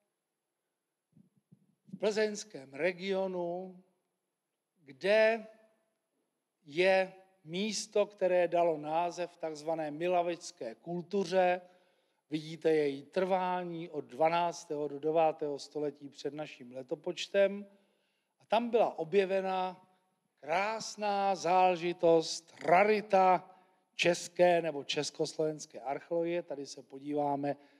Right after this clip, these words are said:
kde jsme. A tohle je ta záležitost. Je to, eh, vozík,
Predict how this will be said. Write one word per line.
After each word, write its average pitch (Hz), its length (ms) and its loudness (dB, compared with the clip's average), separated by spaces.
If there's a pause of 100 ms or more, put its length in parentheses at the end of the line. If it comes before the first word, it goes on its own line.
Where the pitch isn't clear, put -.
(200)
kde 135 200 -8
jsme. 180 840 -2 (3000)
A 151 100 -4
tohle 196 560 4
je 180 140 4
ta 160 180 0
záležitost. 143 1040 0 (460)
Je 165 220 0
to, 185 600 6 (720)
eh, 127 40 -20 (1300)
vozík, 170 840 -4